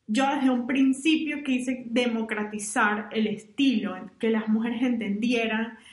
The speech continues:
que el glamour no era de las alfombras rojas o de las marcas grandes y costosas, que el glamour lo tenemos todas adentro, que todas somos bonitas, que todos tenemos algo que mostrar,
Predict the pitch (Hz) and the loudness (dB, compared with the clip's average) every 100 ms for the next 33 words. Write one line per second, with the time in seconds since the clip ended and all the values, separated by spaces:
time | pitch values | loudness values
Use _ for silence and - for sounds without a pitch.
0 | - _ 233 208 196 196 196 226 214 214 | -20 _ -4 -4 -4 -2 2 4 4 0
1 | 220 220 214 208 202 202 196 - 214 220 | -2 2 4 4 -2 -2 -4 -4 -2 0
2 | 208 196 - 226 208 208 220 196 185 - | 0 -4 -6 -4 -4 -4 -4 -4 -4 -4
3 | 247 254 - 202 202 190 196 202 214 226 | 0 0 0 -4 -6 -6 -6 0 2 2
4 | 220 208 202 - - - _ 226 226 208 | 0 -6 -10 -10 -20 -20 _ 0 2 0
5 | 202 - 202 214 208 - - - 233 196 | -2 -6 -2 -2 -2 -8 -14 -4 -2 -2
6 | 180 170 - 202 202 208 214 294 320 320 | -8 -10 -10 -6 -4 0 2 4 2 -4
7 | - - - 233 240 233 247 - - 320 | -10 -18 -6 -4 -2 2 2 0 -4 0
8 | 302 269 226 202 175 - 175 208 202 311 | 0 2 0 0 -2 -6 -8 -8 -4 -2
9 | 320 311 311 285 254 233 - - 156 - | 0 0 2 2 2 2 0 -2 -10 -12
10 | - - - 233 233 294 294 269 247 247 | -16 -18 -4 -2 0 -2 2 0 2 0
11 | 247 233 226 208 196 - - - | -2 -2 -4 -4 -4 -6 -8 -10